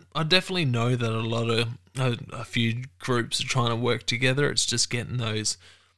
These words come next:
those things on that they all agree on, you know, 'cause some groups advocate for one thing and other groups put more time on advocating something else. And they're like,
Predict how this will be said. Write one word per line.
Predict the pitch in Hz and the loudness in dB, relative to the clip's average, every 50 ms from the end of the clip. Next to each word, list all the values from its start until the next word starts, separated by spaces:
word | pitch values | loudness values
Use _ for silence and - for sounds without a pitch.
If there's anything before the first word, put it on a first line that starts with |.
| _ _ | _ _
those | - 135 123 117 113 113 117 - | -10 -2 0 0 2 2 0 0
things | - - 117 110 113 117 120 117 | 0 -2 -2 0 0 0 0 0
on | 117 107 110 110 113 | 0 0 0 0 -2
that | 104 - - | -4 -4 -6
they | - 104 104 85 | -6 -4 -4 -4
all | - - 110 113 113 113 113 113 | -4 -2 -4 -2 -2 -2 -2 -4
agree | 113 - 110 107 120 117 107 107 | -4 -6 -8 -8 -4 -4 -2 -2
on, | 110 - 113 - - 117 | -2 -4 -6 -8 -10 -10
you | - 113 120 | -10 -8 -6
know, | 113 110 113 120 123 | -4 -4 -4 -4 -6
'cause | - 117 110 117 | -6 -6 -4 -2
some | - - 123 117 120 120 | -2 -2 0 -2 -2 -2
groups | - 113 117 113 - - - - - - _ - - | -2 -2 -2 -2 -2 -2 -4 -4 -4 -6 _ -14 -6
advocate | - 127 131 113 - 117 - 120 117 113 | -4 -4 -4 -4 -6 -8 -4 -4 -4 -4
for | - - 117 | -6 -10 -6
one | 120 127 127 131 127 135 | -2 -2 0 0 0 -2
thing | - - 127 131 127 127 127 123 123 120 | 0 0 0 2 2 0 0 -2 -2 -4
and | 104 - - - - _ _ _ - - _ _ | -6 -6 -10 -12 -14 _ _ _ -20 -20 _ _
other | - 123 120 131 | -8 -4 -4 -4
groups | 120 120 120 117 - - - - - - _ - | -4 -2 -2 -4 0 -2 -2 -2 -4 -10 _ -16
put | - - 120 123 | -10 -8 -6 -4
more | 123 147 117 113 113 113 113 117 | -2 -2 -2 -2 -2 -4 -6 -6
time | - - 117 110 110 113 117 113 | -4 -2 -2 -2 -2 -4 -4 -6
on | 107 104 - | -6 -6 -6
advocating | - 110 110 107 113 - - 113 110 107 104 107 | -8 -8 -6 -8 -8 -4 -4 -4 -4 -4 -4 -4
something | - - 110 117 - 131 123 135 | -4 -4 -4 -6 -8 -6 -2 0
else. | 120 123 127 123 123 - - | 2 2 2 2 0 -2 -4
And | 117 110 | -4 -6
they're | 117 117 | -6 -6
like, | 110 117 117 113 - | -4 -4 -4 -4 -6